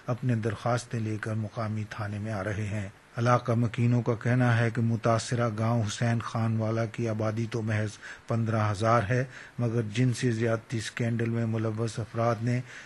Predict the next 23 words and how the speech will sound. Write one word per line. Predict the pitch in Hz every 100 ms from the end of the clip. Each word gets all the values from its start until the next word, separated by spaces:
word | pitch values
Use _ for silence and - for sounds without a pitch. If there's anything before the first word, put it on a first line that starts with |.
| -
ارد | 139 131 113 120
گرد | 123 123
کے | 123
بہت | 113 127 139
سے | - 127
دیہات | 113 98 110 113 117
میں | 113
بھی | 107 113
یہ |
دھندا | 107 110 110 104 123 - -
پھیلا | 120 117 104
رکھا | 95 - 101
تھا۔ | - 104 95 - - -
اس | 123
اسکینڈل | - 127 120 120
کی | 120 117 -
تفتیش | 120 - 131 117
کے | -
لیے | 113 113 107
قائم | 120 113 113
کی | - 113 110
گئی | 113
مشترکہ | 107 110 - 110 113